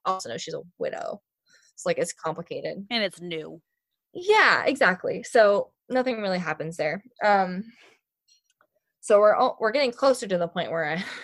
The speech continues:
Speaker 1: <laughs> I, I lost, I
Speaker 2: Okay.
Speaker 1: lost it. But
Speaker 2: <laughs>
Speaker 1: we're, so we still have a lot to do.
Speaker 2: Yeah, I was saying, you
Speaker 1: Um,
Speaker 2: can always update us next episode too, so.
Speaker 1: I'm probably gonna have to, because I'm gonna finish it, 'cause I'm curious to see how the book does the ending differently.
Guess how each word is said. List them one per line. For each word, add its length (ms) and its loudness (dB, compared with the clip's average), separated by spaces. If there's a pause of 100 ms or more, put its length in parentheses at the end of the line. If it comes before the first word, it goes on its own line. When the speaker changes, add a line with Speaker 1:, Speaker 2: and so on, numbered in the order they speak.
(240)
Speaker 1:
<laughs> 40 -
I, 240 -8
I 40 -4
lost, 520 -8 (540)
I 80 -4 (100)
Speaker 2:
Okay. 160 0
Speaker 1:
lost 100 -12
it. 160 -10 (540)
But 200 6 (160)
Speaker 2:
<laughs> 140 -20
Speaker 1:
we're, 100 -2
so 180 -4
we 100 0
still 200 4
have 40 6
a 60 4
lot 200 4
to 80 -16
do. 260 0 (120)
Speaker 2:
Yeah, 200 0
I 40 4
was 80 2
saying, 180 6
you 60 2
Speaker 1:
Um, 40 -2
Speaker 2:
can 100 2
always 260 4
update 320 -2
us 240 -6
next 260 -8
episode 400 -6
too, 340 -4 (120)
so. 200 -6
Speaker 1:
I'm 120 2
probably 280 2
gonna 140 2
have 200 0
to, 100 -4
because 160 -4
I'm 80 -4
gonna 160 0
finish 240 -4
it, 100 -6
'cause 60 -10
I'm 100 -4
curious 320 0
to 60 -8
see 140 -2
how 200 -2
the 80 -4
book 320 -4
does 240 -4
the 100 -10
ending 260 -8
differently. 480 -14